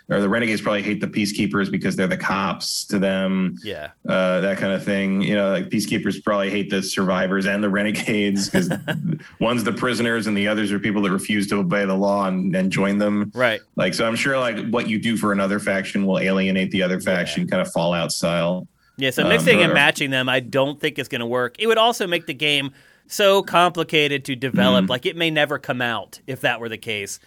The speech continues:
Speaker 2: Maybe someday we'll get a game like that. I don't think this is it, though. Um, still, though, having three different branching paths that you can go down throughout the course of playing the campaign, that's pretty damn good.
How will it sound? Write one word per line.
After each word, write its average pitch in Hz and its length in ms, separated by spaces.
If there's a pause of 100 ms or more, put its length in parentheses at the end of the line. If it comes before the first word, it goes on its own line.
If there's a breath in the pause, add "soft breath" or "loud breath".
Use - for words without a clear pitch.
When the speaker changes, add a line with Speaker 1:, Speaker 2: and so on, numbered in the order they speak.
(160 soft breath)
Speaker 2:
Maybe 240 200
someday 208 300
we'll 147 100
get 135 120
a 131 40
game 120 200
like 101 200
that. 101 240
I 135 80
don't 147 200
think 131 160
this 127 180
is 107 120
it, 104 200
though. 71 320 (480 soft breath)
Um, 98 520
still, 330 320
though, 110 460
having 214 500 (240)
three 185 340
different 180 400
branching 147 420
paths 139 440 (100)
that 151 180
you 151 100
can 147 140
go 147 180
down 160 500
throughout 143 220
the 139 80
course 151 280
of 139 80
playing 147 240
the 139 80
campaign, 139 600
that's 277 180
pretty 320 260
damn 285 240
good. 262 320